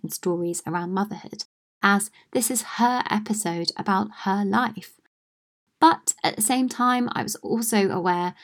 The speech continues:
that this issue needs more amplification from all of us until it isn't an issue anymore.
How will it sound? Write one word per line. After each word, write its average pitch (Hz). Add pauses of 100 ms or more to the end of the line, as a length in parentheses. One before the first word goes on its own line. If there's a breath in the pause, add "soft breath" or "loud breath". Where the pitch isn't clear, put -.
(220 soft breath)
that 123
this 185
issue 208
needs 185
more -
amplification 185
from -
all 226
of 214
us 180
until 180
it -
isn't 190
an 151
issue -
anymore. 180